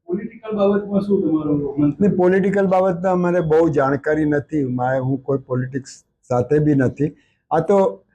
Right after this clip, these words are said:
Speaker 2: અમને એવું લાગે છે કે ભાઈ કોઈ આ લોકો જે કરે છે, જે બી પાકિસ્તાન કરતું હશે કે કોઈ બી કરતું હશે, એ, એ લોકોના શું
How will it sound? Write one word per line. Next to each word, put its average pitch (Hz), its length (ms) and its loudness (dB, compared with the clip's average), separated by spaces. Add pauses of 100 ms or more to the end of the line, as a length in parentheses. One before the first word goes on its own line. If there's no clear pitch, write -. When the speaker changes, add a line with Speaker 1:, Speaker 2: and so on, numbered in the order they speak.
(160)
Speaker 2:
અમને 180 240 0
એવું 190 200 2
લાગે 170 400 2
છે 170 160 2
કે 175 100 -2
ભાઈ 170 340 0
કોઈ 180 240 2 (200)
આ 165 140 -2
લોકો 170 280 0 (200)
જે 160 160 2 (260)
કરે 160 320 2
છે, 156 180 0 (520)
જે 143 260 0
બી 156 120 2
પાકિસ્તાન 156 640 -2
કરતું 147 380 0
હશે 165 160 -2
કે 156 120 -4
કોઈ 185 300 2
બી 175 140 2
કરતું 156 440 0
હશે, 127 220 -6 (420)
એ, 170 60 2
એ 175 280 2
લોકોના 170 600 2
શું 175 580 -2